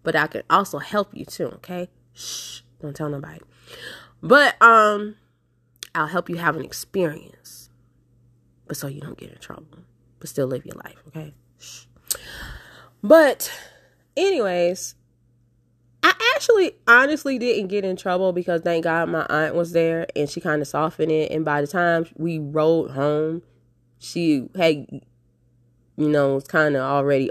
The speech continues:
over it a little bit. She didn't fuss her way out of it, basically. Didn't fuss enough, I guess, during the concert and in the car. And, you know, hey, I didn't get in trouble and I was able to live and tell the <laughs> experience to everybody.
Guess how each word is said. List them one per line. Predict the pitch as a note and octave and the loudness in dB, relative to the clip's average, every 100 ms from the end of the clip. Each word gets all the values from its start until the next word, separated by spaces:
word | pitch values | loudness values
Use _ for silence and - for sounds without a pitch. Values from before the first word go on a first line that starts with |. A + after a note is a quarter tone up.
| - | 0
over | D3 D#3+ F3 | 2 2 2
it | F#3+ F#3 | 0 0
a | |
little | F3+ F3+ E3+ | 0 0 0
bit. | E3 D#3 | 0 -2
She | - F#3+ | -2 0
didn't | F3 - | -2 2
fuss | A3 G#3+ | 2 2
her | G3+ F3 | 2 2
way | E3 D#3 | 2 2
out | D#3 D3+ C#3+ | 4 4 2
of | B2+ | -2
it, | C3 D#2+ | -4 -6
basically. | C3+ C3 - C#3 C3 | -4 -4 -6 -8 -6
Didn't | C3 - | -8 -2
fuss | G3 F#3+ | 0 0
enough, | E3+ E3+ D#3+ | 0 0 0
I | D3+ | 0
guess, | D#3 D3+ D3 | 0 0 0
during | D3+ F3 E3+ | -2 0 0
the | - | -2
concert | - D3+ C#3 D3 C#3+ - - - - - | -2 -2 0 -2 -2 -2 -10 -20 -6 4
and | D3+ | 4
in | D#3+ D3+ | 6 2
the | C#3+ | 0
car. | - F3+ D#3+ C#3+ - - - _ - | 0 2 2 -2 -8 -20 -20 _ -4
And, | C#3 C3 B2+ - | 0 0 -2 -2
you | D#3+ | 0
know, | D3+ C3+ C3 B2 D3+ _ _ _ _ _ _ _ _ | 0 0 -2 -4 -8 _ _ _ _ _ _ _ _
hey, | - D#3+ C#3+ A2 - - _ - _ | 4 6 6 4 -4 -10 _ -20 _
I | - C3 | -8 -2
didn't | F3 F#3 | 0 0
get | F3+ E3 | 0 0
in | D#3+ | 0
trouble | F#3 F3 D#3 | 0 2 2
and | D3+ | 2
I | D3 F#3 | 2 2
was | E3 | 2
able | D#3 D#3+ D#3 | 2 2 -2
to | D3 | -2
live | D#3+ E3+ E3 | 0 0 0
and | D3+ | -2
tell | G3+ F3 | 0 0
the | - | 2
<laughs> | |
experience | A3 - - C5+ A5+ G4 D#4 - - - F#4+ A4+ - - - | 2 2 0 0 0 0 0 8 6 6 4 4 2 -10 -4
to | - C4+ | -2 6
everybody. | D4 C#4+ A#3 A#3 A3 | 10 10 8 2 2